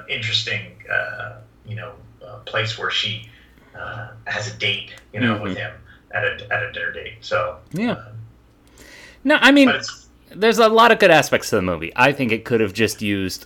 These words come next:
Speaker 2: a little more focus.
Speaker 1: Mm-hmm.
Speaker 2: 'Cause honestly, there's a lot of interesting aspects about their backgrounds that I feel like it kind of gets the short shrift. Like, you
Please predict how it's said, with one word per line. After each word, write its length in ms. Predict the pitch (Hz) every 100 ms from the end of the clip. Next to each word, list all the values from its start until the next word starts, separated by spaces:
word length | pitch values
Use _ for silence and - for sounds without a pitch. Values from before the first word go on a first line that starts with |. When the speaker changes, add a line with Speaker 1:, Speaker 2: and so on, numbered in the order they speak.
| -
Speaker 2:
a 60 | 117
little 220 | 107 107
more 320 | 101 101 95
focus. 680 | - 127 131 175 - - - _ _ _ _ - - _ _
Speaker 1:
Mm-hmm. 180 | 101 110
Speaker 2:
'Cause 320 | 117 120 110
honestly, 460 | 110 127 147 - 113
there's 220 | 110 95 101
a 120 | 107
lot 200 | 123 127
of 120 | 98 - -
interesting 360 | 123 113 95
aspects 380 | 104 131 101 -
about 240 | 90 90 98
their 140 | 85
backgrounds 580 | 85 98 127 92 82 82
that 120 | 85
I 60 | 85
feel 180 | 117 95
like 180 | 85 -
it 160 | 110 -
kind 180 | 101
of 80 | 85
gets 180 | 92 -
the 80 | 92
short 260 | - 82 -
shrift. 240 | 127 107
Like, 200 | 90 76
you 120 | 92